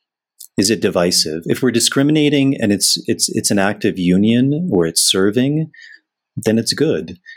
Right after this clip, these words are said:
But if it's discriminatory and it's divisive, it's hurting someone, then I think, and, and that's what we usually think of when we think of that idea of discrimination. There, there's some pain that's generated. We're hurting someone.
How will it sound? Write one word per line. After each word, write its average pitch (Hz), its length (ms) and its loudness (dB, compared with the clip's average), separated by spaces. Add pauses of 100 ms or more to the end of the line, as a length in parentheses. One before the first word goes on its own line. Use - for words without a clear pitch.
(300)
But 101 80 2
if 107 140 0
it's - 260 -4
discriminatory 107 1200 2
and 101 100 2
it's 92 140 0
divisive, 87 960 0
it's - 180 -2 (100)
hurting 123 340 0
someone, 76 640 -2 (440)
then - 140 2
I - 20 2
think, 127 240 0
and, 117 300 0
and 110 100 2
that's 120 220 0
what 120 160 2
we 110 80 4
usually 101 340 2
think 117 260 0
of 82 180 0
when 87 100 0
we 87 100 2
think 87 220 -2
of 85 60 -2
that 85 180 0
idea 85 260 -2
of 76 60 -6
discrimination. 85 920 -4
There, 95 180 2
there's 98 220 0
some 104 180 0
pain 104 340 2
that's 80 200 -2
generated. 78 540 -6
We're 90 180 0
hurting 101 400 0
someone. 78 520 -4